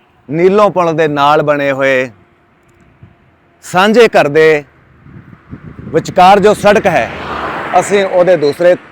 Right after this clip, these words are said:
ਪਾਸੇ ਖੜੇ ਹਾਂ। ਆਓ ਜੀ, ਆਪਾਂ ਚੱਲਦੇ ਹਾਂ ਸਾਂਝੇ ਘਰ ਦੇ ਅੰਦਰ। ਲਓ ਜੀ, ਆਪਾਂ ਪਹੁੰਚ ਗਏ ਹਾਂ ਸਾਂਝੇ ਘਰ ਦੇ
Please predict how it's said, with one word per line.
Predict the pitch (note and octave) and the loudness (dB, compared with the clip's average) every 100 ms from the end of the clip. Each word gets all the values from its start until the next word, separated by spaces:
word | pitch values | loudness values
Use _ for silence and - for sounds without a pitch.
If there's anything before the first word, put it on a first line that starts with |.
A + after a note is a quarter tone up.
| - | -6
ਪਾਸੇ | - E3 F3+ | -4 -2 -2
ਖੜੇ | E3+ F3 F#3+ | 0 0 0
ਹਾਂ। | F3 E3+ | -2 0
ਆਓ | E3+ G3 | 4 4
ਜੀ, | G3 G#3 G3 B2+ - _ _ - | 6 4 2 -4 -20 _ _ -4
ਆਪਾਂ | D3+ - F3 | -2 -2 0
ਚੱਲਦੇ | F3 F3 G3 F#3 | 0 0 0 0
ਹਾਂ | F3+ F3 - - - - - - - - - - - - | -2 -8 -18 -20 -20 -20 -20 -18 -16 -16 -16 -18 -18 -6
ਸਾਂਝੇ | F#3 F#3+ G#3 A3 | 0 2 4 4
ਘਰ | G3 D#3+ | 2 0
ਦੇ | F3+ - | -4 -4
ਅੰਦਰ। | F#3 G3 G#3 F3+ - C#3 | 0 2 2 0 -12 -2
ਲਓ | F3+ F#3 | 2 2
ਜੀ, | G3 | 2
ਆਪਾਂ | G3 F#3 F#3+ | 2 0 0
ਪਹੁੰਚ | F3 F3+ F3+ | 0 0 0
ਗਏ | F#3+ F3 | 0 0
ਹਾਂ | F3 E3+ D3 _ _ _ _ _ _ - | -2 -4 -10 _ _ _ _ _ _ -10
ਸਾਂਝੇ | - F#3+ G#3+ A#3 | -2 0 2 0
ਘਰ | A3+ G3 D3+ | 2 0 0
ਦੇ | E3 E3 | 0 0